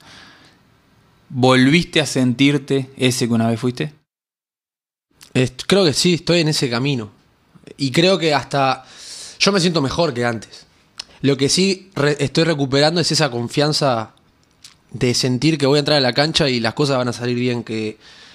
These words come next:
Speaker 2: en Turquía me, me costó sentirla. Primero porque jugué muy poco y después porque cuando jugué fue, fue un poco difícil. Ahora como que siento de vuelta esa confianza, esa mística que, que hacía tiempo, que extrañaba sentir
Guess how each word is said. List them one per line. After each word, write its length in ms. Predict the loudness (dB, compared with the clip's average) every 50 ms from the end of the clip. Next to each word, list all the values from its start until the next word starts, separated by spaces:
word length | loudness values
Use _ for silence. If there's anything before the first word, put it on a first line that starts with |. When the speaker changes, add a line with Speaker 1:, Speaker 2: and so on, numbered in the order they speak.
| -20 _ -6
Speaker 2:
en 160 | -4 -4 -4
Turquía 520 | -4 -6 -6 -4 -2 0 2 2 2 2
me, 200 | 0 -2 -2 -2
me 160 | -2 -2 -2
costó 500 | -2 -2 -4 -4 -4 -4 -4 -4 -4 -6 -12 _ _ _ -14
sentirla. 800 | -10 -6 -6 -6 -4 -2 -2 0 2 2 2 0 -2 -6 _ _ _ _ _ _ _ -2
Primero 260 | -2 0 0 0 -2
porque 160 | -2 -6 -8
jugué 200 | -4 -2 -2 -2
muy 100 | -2 -4 -2
poco 400 | -2 -2 -2 -2 -4 -6 -4 -6
y 40 |
después 220 | -6 -6 -8 -8 -6
porque 180 | -6 -6 -6
cuando 200 | -6 -8 -8 -8
jugué 420 | -8 -6 -4 -2 0 0 0 -2 -4 -10 -20 -20 -20 -20 -20 -20 -20 _ _ _
fue, 320 | -8 -4 -2 0 0 0
fue 140 | -2 -2 -4
un 80 | -2 -2
poco 180 | -2 -2 -2
difícil. 580 | -2 -2 -2 -2 -2 0 0 0 0 -2 -4 -8 _ -20 -20 -16 -16 -16 -16 -18 -20 _ _ -20 _ -6 0 2
Ahora 300 | 4 4 4 4 0 0
como 200 | -2 -4 -4 -4
que 120 | -2 -2
siento 360 | 0 2 2 2 0 2 0 0
de 60 | 2
vuelta 300 | 2 2 2 0 0 -2
esa 160 | -2 -2 -2
confianza, 560 | -4 -4 -6 -2 0 2 2 2 2 0 -2
esa 260 | -2 0 0 0 0 0
mística 680 | 0 0 -2 -2 -2 -4 -4 -2 0 0 0 0 -2 -6 -16 _ _ _ _ _ _ _ _ _ _ _ -20 _ _ _ _ -12 -4
que, 460 | -2 0 0 0 0 -2 -2 -4 -6
que 100 | -4 -4
hacía 260 | -2 0 0 0 0
tiempo, 280 | 0 0 0 0 -2 -2
que 80 | -4 -4
extrañaba 540 | -2 0 -2 0 0 2 2 2 2 0
sentir 520 | 0 -2 -4 -2 0 2 2 2 0 -2